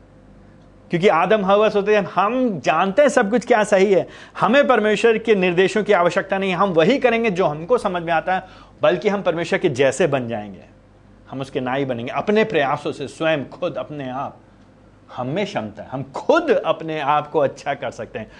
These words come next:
बेहतर कर सकते हैं। तो उन्होंने क्या किया? परमेश्वर की आज्ञा का उल्लंघन किया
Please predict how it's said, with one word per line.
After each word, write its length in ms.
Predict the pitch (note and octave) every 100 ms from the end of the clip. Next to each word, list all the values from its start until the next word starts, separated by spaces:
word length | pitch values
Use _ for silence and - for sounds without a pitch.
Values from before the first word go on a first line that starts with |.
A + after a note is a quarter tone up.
| - -
बेहतर 340 | C3 C#3+ D3+ C#3
कर 140 | B2+
सकते 240 | A#2+ A2
हैं। 40 | C3+
तो 120 | D#3
उन्होंने 380 | D3+ G3+ A#3 A3
क्या 240 | E3 C3+
किया? 440 | B2 A#2+ A2+ C3 B2+
परमेश्वर 440 | C3+ B2+ B2 E3+
की 120 | F3
आज्ञा 480 | C3 C3 C3 C#3 D3+
का 320 | C#3+ D3 C#3 - - -
उल्लंघन 800 | C#3 C3+ C3 B2+ B2+ C3+ B3 B3+
किया 380 | D3+ A#2+ F#2